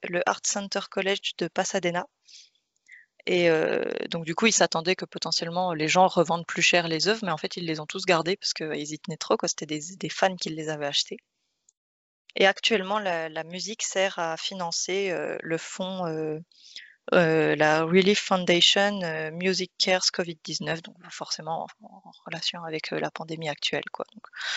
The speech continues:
encore une fois, voilà, Mike, il fait des, des singles, euh, je pense qu'il, il a ce qu'il faut pour, euh, pour continuer à vivre, euh, dans la période actuelle, donc il redistribue tout ce que, tout ce qui lui sert pas forcément, quoi.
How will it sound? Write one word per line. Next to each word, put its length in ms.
encore 300
une 120
fois, 240
voilà, 320
Mike, 240
il 60
fait 140
des, 260
des 120
singles, 480
euh, 240
je 100
pense 200
qu'il, 440
il 140
a 60
ce 100
qu'il 140
faut 160
pour, 320
euh, 60
pour 160
continuer 440
à 120
vivre, 380
euh, 200
dans 180
la 120
période 400
actuelle, 400
donc 200
il 40
redistribue 580
tout 140
ce 80
que, 300
tout 100
ce 60
qui 120
lui 140
sert 240
pas 100
forcément, 480
quoi. 160